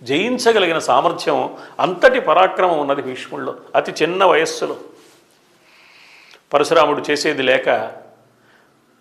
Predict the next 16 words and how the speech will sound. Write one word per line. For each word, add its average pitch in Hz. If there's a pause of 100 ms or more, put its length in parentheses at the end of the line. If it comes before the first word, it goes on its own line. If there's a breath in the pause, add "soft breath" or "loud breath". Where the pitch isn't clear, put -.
(280)
భీష్ముడి 160
యొక్క 147
పరాక్రమాన్ని, 160
భీష్ముడి 151
దీక్షా 139
దక్షతలను 139
ప్రశంసించి 170 (500 loud breath)
అంబకు 160
క్షమాపణ 147
చెప్పాడు. 143
"ఈ 147
విషయంలో 143
నేనేం 139
చేయలేనమ్మా, 135
ఏమనుకోవద్దు" 120
అని. 110